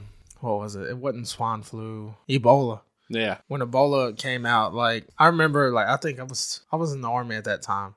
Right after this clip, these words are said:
Speaker 1: And, like, a lot of people thought, like, that was the fucking end 'cause, like, a, a shit ton of people were dying.
Speaker 2: Oh,
Speaker 1: But
Speaker 2: yeah.
Speaker 1: it was in a lot of these third world countries where it was going on. So they don't have the same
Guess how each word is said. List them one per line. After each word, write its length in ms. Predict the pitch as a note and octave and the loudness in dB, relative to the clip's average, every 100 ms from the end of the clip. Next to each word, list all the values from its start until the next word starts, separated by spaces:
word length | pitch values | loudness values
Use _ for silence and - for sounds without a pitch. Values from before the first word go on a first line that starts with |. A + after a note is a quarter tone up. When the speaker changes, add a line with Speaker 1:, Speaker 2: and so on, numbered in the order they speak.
| - | -6
Speaker 1:
And, 180 | C3 A2 | -4 0
like, 340 | G2+ F2+ - - | 2 0 -6 -8
a 60 | A#2+ | 2
lot 220 | A2+ C#3 | 8 8
of 60 | F#3+ | 6
people 220 | F3+ B2 | 0 0
thought, 220 | B2 A#2 | 4 4
like, 160 | G#2+ A2 | 4 4
that 160 | A#2 D3 | 2 2
was 140 | C3+ | -2
the 80 | A#2 | -4
fucking 340 | C3 A2 G#2 | -6 -6 -6
end 320 | F#2+ C#3+ C#3 | -2 -2 -2
'cause, 160 | A#2+ A2 | -6 -2
like, 240 | G#2+ G#2 - | -2 -2 -4
a, 380 | A#2+ G#2 A2+ - | -2 0 -2 -2
a 60 | G2+ | 2
shit 280 | - G3+ E3+ | 6 6 4
ton 140 | E3+ | 0
of 80 | C#3 | 0
people 240 | D3+ B2+ | -4 -4
were 80 | G#2+ | -4
dying. 380 | F#2+ B2 A#2+ G2+ - _ | 2 2 2 -4 -18 _
Speaker 2:
Oh, 160 | D#3+ C#4 | 6 8
Speaker 1:
But 100 | A3 | 8
Speaker 2:
yeah. 60 | A3+ | 6
Speaker 1:
it 40 | |
was 100 | G3 | 6
in 60 | G#3+ | 4
a 80 | F#3+ | 8
lot 180 | G3 | 8
of 60 | F#3+ | 8
these 160 | D3+ - | 4 2
third 220 | D#3+ D3 | 2 2
world 300 | C3+ C3 A2+ | 2 2 2
countries 840 | E3+ G3 - D3 B2+ A#2+ - - _ | 2 2 2 0 0 -2 -8 -14 _
where 160 | C#3 C#3+ | 0 0
it 80 | G#2+ | 0
was 140 | A2+ | -6
going 280 | A#2 G#2 G2+ | -8 -6 -4
on. 260 | A#2 F#2 - | -4 -6 -8
So 300 | - F3+ D3+ | -2 0 2
they 160 | D3+ D#3+ | 0 0
don't 240 | E3 - | -2 -2
have 340 | - D#3 D3 B2 | -2 -2 -2 -4
the 60 | |
same 600 | A#2+ C3+ B2 A#2+ A#2 A2+ | -4 -4 -8 -12 -14 -16